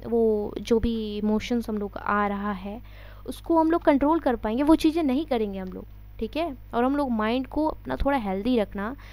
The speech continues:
अ, जैसे good foods लेना, ठीक है। This one, uh, will help us more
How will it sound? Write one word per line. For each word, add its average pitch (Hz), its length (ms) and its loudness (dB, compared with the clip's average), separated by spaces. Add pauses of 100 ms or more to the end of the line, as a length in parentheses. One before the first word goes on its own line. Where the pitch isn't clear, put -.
(320)
अ, 214 300 8
जैसे 214 580 4
good 240 140 6
foods - 440 2
लेना, 180 280 -6 (720)
ठीक 226 140 -2
है। 330 100 -2 (280)
This 247 200 0
one, 320 140 -2 (220)
uh, 233 100 -2
will 233 140 2
help - 520 -8
us 202 440 -6 (580)
more 208 260 -2